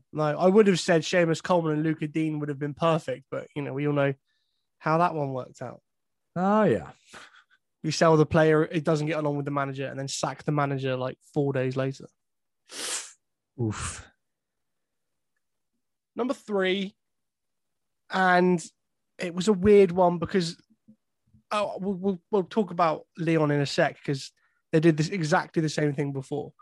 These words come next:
Speaker 1: But Bruno Guimaraes from Lyon to
Speaker 2: Oh.
Speaker 1: Newcastle.
Speaker 2: And he wasn't supposed to even end up at New-, at Newcastle, was he? He was supposed to end up at Spurs, no?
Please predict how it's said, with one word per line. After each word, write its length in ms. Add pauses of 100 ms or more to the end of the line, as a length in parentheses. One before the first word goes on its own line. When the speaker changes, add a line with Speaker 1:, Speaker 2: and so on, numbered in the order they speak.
(1040)
Speaker 1:
But 180
Bruno 420
Guimaraes 880 (1160)
from 220
Lyon 340
to 120
Speaker 2:
Oh. 120
Speaker 1:
Newcastle. 540 (1500)
Speaker 2:
And 100
he 100
wasn't 320
supposed 360
to 60
even 220
end 140
up 160
at 100
New-, 220
at 180
Newcastle, 480
was 180
he? 140
He 80
was 140
supposed 260
to 60
end 100
up 120
at 80
Spurs, 480
no? 360